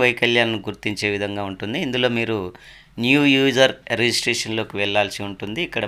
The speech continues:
మూడు రకాలైనటువంటి ఆప్షన్స్ మీకు కనిపిస్తాయి. Registered with Google, registered with Yahoo, registered with email. మీరు ఫస్ట్ ఆప్షన్కు మాత్రమే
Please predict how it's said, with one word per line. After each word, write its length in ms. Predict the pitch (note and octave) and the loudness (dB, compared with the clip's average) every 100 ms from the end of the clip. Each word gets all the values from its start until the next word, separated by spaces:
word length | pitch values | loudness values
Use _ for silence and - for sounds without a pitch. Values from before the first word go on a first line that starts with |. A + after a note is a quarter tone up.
| G#2 | -4
మూడు 120 | A2+ A2+ | -4 -4
రకాలైనటువంటి 840 | A2+ A#2 A2+ A2 G#2+ G#2+ G#2 A#2+ A2+ F#2 - - - - _ G#2+ | 2 2 2 -2 -6 -6 -6 -6 -8 -10 -16 -20 -20 -20 _ 2
ఆప్షన్స్ 340 | G#2+ - A2+ - | 2 -2 -6 -4
మీకు 140 | A2 - | -6 -2
కనిపిస్తాయి. 580 | G#2 G2 G#2 - G#2 A#2 - - - - - G#2 | -4 -4 -6 -2 0 -2 -6 -16 -20 -20 -8 -2
Registered 460 | B2 B2 - C#3+ C3 | -2 0 4 4 2
with 160 | B2+ A#2 G#2+ | -2 -4 -4
Google, 280 | A2+ A#2 C#3+ B2 | -4 -4 -2 -2
registered 360 | A#2 - A#2 A2 | -2 -2 -4 -4
with 160 | G#2+ - G#2 - A2 | -6 -6 -8 2 6
Yahoo, 340 | A2 G2+ A#2 D#3+ | 6 6 -2 -4
registered 460 | B2+ A2 - A#2 A2 G#2+ | -4 -6 -4 -2 -2 -4
with 180 | G#2 G#2+ F#2+ - - - - - A2+ | -6 -6 -8 -10 -20 -20 -10 0 2
email. 280 | A2+ A#2 C#3 B2+ | 4 2 2 0
మీరు 160 | B2+ A2 | 0 4
ఫస్ట్ 260 | A#2+ - D3 | 4 6 6
ఆప్షన్కు 400 | C3+ - C3+ A#2 A#2 | 6 4 -2 0 0
మాత్రమే 340 | A2+ - A2+ | 0 0 -2